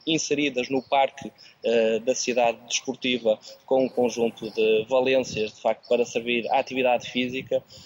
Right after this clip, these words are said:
eh, e o desporto. Ah, e, de facto, Guimarães é uma cidade muito dinâmica desse ponto de vista. Nós, eh, há, há, neste momento, estamos a receber o campeonato do mundo de ginástica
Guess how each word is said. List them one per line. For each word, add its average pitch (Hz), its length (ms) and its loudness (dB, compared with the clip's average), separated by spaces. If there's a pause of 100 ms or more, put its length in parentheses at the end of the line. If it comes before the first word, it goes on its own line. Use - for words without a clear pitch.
(180)
eh, 123 360 4
e 135 140 -2
o 135 40 0
desporto. - 480 -4 (300)
Ah, 123 240 4
e, 160 100 0
de - 80 -2
facto, 196 300 0 (160)
Guimarães 123 500 0
é 120 60 0
uma 117 100 -6
cidade 113 380 0
muito 120 300 -4
dinâmica 117 440 -2
desse 113 200 -6
ponto 117 200 -2
de 139 80 -4
vista. 143 180 0
Nós, 117 400 2
eh, - 640 -4
há, 92 120 2
há, 87 580 2
neste 123 380 0
momento, 127 260 2
estamos 123 380 0
a 120 40 4
receber 117 340 0
o 117 40 0
campeonato 117 720 -2 (300)
do 131 100 0
mundo 127 320 4
de - 120 -6
ginástica 117 680 -2